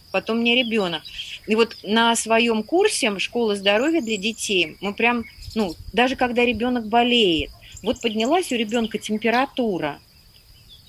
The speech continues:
что даже если здесь мы не бросаемся оголтело че-то ее сбивать или там обтирать, ну, нормально, у него она уже какое-то время. Есть три минуты,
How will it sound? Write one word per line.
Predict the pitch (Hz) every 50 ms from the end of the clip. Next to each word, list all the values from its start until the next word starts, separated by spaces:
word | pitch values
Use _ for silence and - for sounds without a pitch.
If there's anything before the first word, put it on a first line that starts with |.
| - - - -
что | - - - - - 285 269 247 202 175 156 156 - - - -
даже | 180 190 233 226 247 220 254
если | 233 233 247 240 233 - 226 226 247
здесь | 226 196 190 214 185 160 160 - - _ -
мы | 190 220
не | 226 233
бросаемся | 214 285 302 349 339 - - 415 392 381 311 254 226 214 - - 220 214
оголтело | 214 202 220 226 226 214 - - - 302 359 370 349 277 233
че-то | - - 269 - - - 214
ее | 202 185 196 185 175
сбивать | 165 170 170 247 302 247 190 175 196 214 233 240 214 220 - 202
или | 196 196 185
там | 180 - - 185 175 170 156 151 - - - - - -
обтирать, | - 214 - - - - - 240 262 220 170 170 190 202 208 196 - - - - - - - - - -
ну, | - 233 254
нормально, | 277 330 381 403 349 392 403 403 359 262 220 185 165 156 151 151 - - - -
у | 196
него | 220 233 247 247 330 392 403
она | 359 269 262 277 285
уже | 277 254 247 240
какое-то | - 233 226 - 269 269 269 - 269 233
время. | 247 247 233 196 180 156 - - - - - - - -
Есть | - 175 208 294 349 349 - - -
три | - 269 262 285 330
минуты, | 311 311 330 320 302 294 330 285 -